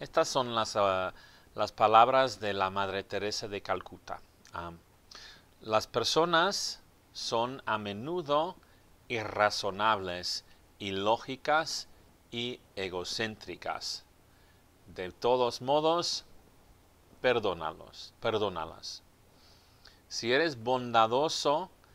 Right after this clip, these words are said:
las personas pueden acusarte de tener motivos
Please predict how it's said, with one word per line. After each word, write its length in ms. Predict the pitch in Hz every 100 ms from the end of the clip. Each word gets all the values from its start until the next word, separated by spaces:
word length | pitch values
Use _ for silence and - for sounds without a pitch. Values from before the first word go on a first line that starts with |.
| - -
las 260 | 104 104 -
personas 840 | - 113 101 - 135 139 135 135
pueden 480 | - - 107 107 101
acusarte 800 | 95 - 95 - 131 135 - 113
de 100 | 101
tener 480 | - 98 95 98 90
motivos 880 | 90 - 151 165 170 175 175 -